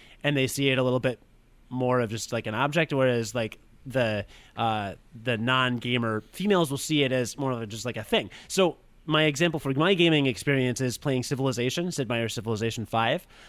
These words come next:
I, I just play that game, and you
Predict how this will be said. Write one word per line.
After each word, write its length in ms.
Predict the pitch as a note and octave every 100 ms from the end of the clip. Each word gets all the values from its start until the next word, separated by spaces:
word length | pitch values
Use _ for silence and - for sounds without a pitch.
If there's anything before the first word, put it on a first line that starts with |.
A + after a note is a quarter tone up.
| - _ -
I, 380 | D#3+ F3+ F#3 - - - - _ _ -
I 100 | D3+
just 140 | G3
play 120 | - G3
that 200 | F#3+ D#3+
game, 280 | D3 F3+ F#3
and 100 | D#3+
you 220 | C#3+